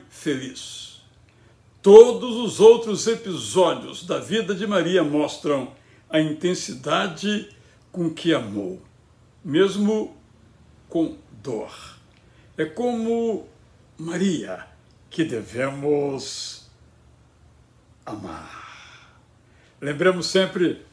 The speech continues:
que Deus prova seu amor para conosco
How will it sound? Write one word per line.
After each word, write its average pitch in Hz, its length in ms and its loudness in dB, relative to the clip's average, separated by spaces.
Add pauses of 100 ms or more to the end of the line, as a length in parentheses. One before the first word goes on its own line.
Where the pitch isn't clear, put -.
(540)
que 160 120 -6
Deus 160 300 -4
prova 180 680 2
seu 196 240 2
amor 190 580 2
para 190 240 -2
conosco 156 760 -4